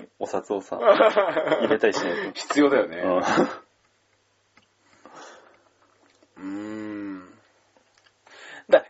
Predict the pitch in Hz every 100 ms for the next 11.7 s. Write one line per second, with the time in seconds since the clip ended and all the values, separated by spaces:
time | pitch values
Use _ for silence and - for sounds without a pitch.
0 | 127 - - 440 427 440 392 - - _
1 | _ _ - 220 320 494 - - 294 370
2 | 415 415 359 349 370 330 359 359 320 285
3 | 117 82 67 - _ _ _ _ _ _
4 | _ _ _ _ _ _ _ _ _ _
5 | _ _ _ - 113 101 92 - _ -
6 | 123 - 269 190 220 135 90 90 92 98
7 | - - - - - - 190 - - -
8 | _ - - 262 - - - 101 95 -
9 | 110 110 113 135 170 - 247 262 185 123
10 | 101 101 - 98 92 85 - - - _
11 | _ - 101 92 92 90 85